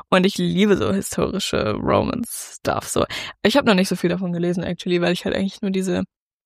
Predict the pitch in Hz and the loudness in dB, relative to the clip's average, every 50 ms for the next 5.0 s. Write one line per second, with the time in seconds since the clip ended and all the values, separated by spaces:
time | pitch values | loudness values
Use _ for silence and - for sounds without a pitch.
0 | _ _ _ _ _ _ _ _ _ - 247 208 214 185 170 - 175 175 - - | _ _ _ _ _ _ _ _ _ 2 4 4 6 4 4 6 4 4 4 2
1 | 165 - - 170 160 160 165 - 160 160 160 165 - - - - 175 190 - 165 | -2 0 0 2 2 2 2 2 2 2 0 0 -2 0 0 0 0 2 2 2
2 | 160 156 160 - - - - 160 160 165 165 165 180 180 - - - 175 175 180 | 4 4 2 0 -2 -4 -4 -2 0 0 0 0 -2 -2 -4 -4 -2 -2 -2 -2
3 | - - 160 - - 165 202 160 160 - - - - - - - _ - - 170 | -2 -2 -2 -2 -2 -2 -2 -4 -4 -6 -8 -18 -20 -20 -20 -20 _ 0 2 2
4 | 160 - - 180 - - 170 156 - 165 - - 170 170 160 160 170 185 208 | 4 4 2 0 0 0 -4 -4 -4 -4 -4 -2 -2 -2 0 2 2 0 0